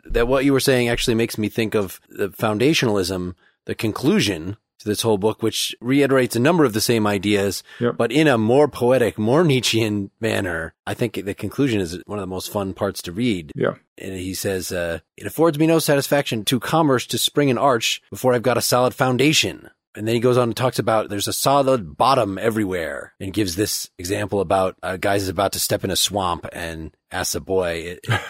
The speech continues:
Speaker 1: you know, "Does it ha-, does it have a hard bottom?" And the boy replies, "It has." But presently the traveler's horse sank up to the girths, and he observed to the boy, "I thought you said that this bog had a hard bottom." "So it has," answered the latter,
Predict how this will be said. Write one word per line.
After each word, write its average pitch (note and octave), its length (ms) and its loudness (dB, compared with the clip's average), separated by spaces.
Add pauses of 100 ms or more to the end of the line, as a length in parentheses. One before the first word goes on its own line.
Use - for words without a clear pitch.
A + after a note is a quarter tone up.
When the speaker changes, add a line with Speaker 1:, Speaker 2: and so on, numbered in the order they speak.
Speaker 1:
you F#2 60 -10
know, E2 140 -10
"Does F#2 160 -6
it F2+ 80 -4
ha-, G2 80 -2
does A2+ 260 -2
it C3 60 4
have B2 100 2
a A2+ 80 2
hard C3 240 2
bottom?" C3+ 400 4 (180)
And G2 160 -10
the F#2+ 80 -6
boy F#2 180 0
replies, C#3 340 2
"It D3+ 40 4
has." D3+ 300 4
But G2+ 140 -2
presently D3+ 340 2
the A2 100 -4
traveler's C3+ 340 2
horse D3 260 2
sank D3+ 400 2
up - 160 0
to D3+ 80 0
the C#3 80 2
girths, C#3 480 2
and A2+ 120 -4
he A#2 60 2
observed A#2 320 2
to - 60 -10
the A#2 80 -8
boy, A#2 280 2
"I - 60 -2
thought A#3+ 180 4
you G#3+ 60 4
said G3+ 220 4
that F3+ 100 2
this F3 140 2
bog F3+ 240 6
had D3+ 100 6
a B2 40 4
hard D#3 220 4
bottom." C3+ 400 4 (140)
"So G2+ 220 0
it C3 80 4
has," D#3+ 320 4
answered A2+ 260 0
the G2+ 80 0
latter, A2+ 380 2